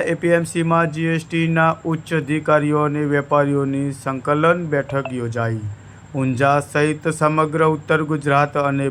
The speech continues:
ભારતભરના ઈસબગુલના વેપારીઓએ ઈસબગુલની ખરીદી બંધ કરી દીધી છે. વેપારીઓએ ઈસબગુલ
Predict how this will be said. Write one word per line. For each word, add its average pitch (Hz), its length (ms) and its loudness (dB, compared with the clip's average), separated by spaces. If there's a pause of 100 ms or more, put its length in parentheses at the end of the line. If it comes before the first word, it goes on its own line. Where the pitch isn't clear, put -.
ભારતભરના 139 800 0
ઈસબગુલના 139 720 0
વેપારીઓએ 127 680 -2 (540)
ઈસબગુલની 160 840 0 (180)
ખરીદી 147 480 0 (100)
બંધ 143 300 0
કરી 147 300 0
દીધી 131 400 -6
છે. 147 160 2 (580)
વેપારીઓએ 147 680 2
ઈસબગુલ 143 680 -2